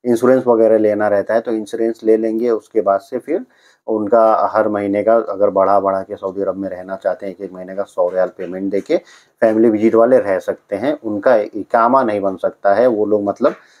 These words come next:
अ, परमानेंट जो है रेसिडेंट नहीं हो पाएंगे, वो लोग विजिट वीज़ा पे ही रहेंगे।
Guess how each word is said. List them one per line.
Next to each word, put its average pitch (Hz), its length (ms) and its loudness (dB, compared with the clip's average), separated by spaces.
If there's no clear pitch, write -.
अ, 113 60 -2
परमानेंट 127 640 2
जो 117 100 2
है 123 280 2
रेसिडेंट 113 480 0
नहीं 107 220 -2
हो 101 80 -2
पाएंगे, 98 320 0
वो 110 100 4
लोग 110 180 2
विजिट 98 320 -4
वीज़ा 95 200 0
पे 87 160 -6
ही 87 140 -10
रहेंगे। 82 320 -18